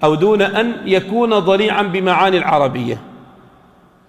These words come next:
إلى غير ذلك من الأمثلة الكثيرة. فما كان من الصنف الثاني لا يجوز لإنسان ولو بدعوى التدبر أن يتعرض لتفسير كتاب الله سبحانه وتعالى.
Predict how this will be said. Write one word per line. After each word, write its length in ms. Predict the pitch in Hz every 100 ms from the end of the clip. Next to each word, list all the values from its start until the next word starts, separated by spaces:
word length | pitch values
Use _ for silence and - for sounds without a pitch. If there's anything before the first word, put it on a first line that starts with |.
| _ _ -
إلى 180 | 175 208
غير 320 | 220 220 196
ذلك 300 | 214 202 202
من 180 | 196 190
الأمثلة 1080 | 175 185 214 214 190 202 202 202 - - - - - - 170
الكثيرة. 640 | 160 160 131 131 120 120 - - - - - - - - - -
فما 260 | 175 196
كان 340 | 196 254 247 220
من 120 | 202
الصنف 360 | - 220 196
الثاني 520 | 175 - 196 202 214 -
لا 220 | 175 190
يجوز 380 | 196 190 196 180
لإنسان 680 | 180 175 170 196 196 196
ولو 260 | 180 208 190
بدعوى 380 | 170 180 180 175
التدبر 560 | 175 156 180 147 208 - - - - - 156
أن 80 | 175
يتعرض 920 | 170 165 165 190 185 180 196 170 165
لتفسير 500 | 156 170 - 190 175
كتاب 420 | 151 156 170 160
الله 300 | 156 165 156
سبحانه 540 | 131 139 131 151 139
وتعالى. 540 | 135 131 139 127 135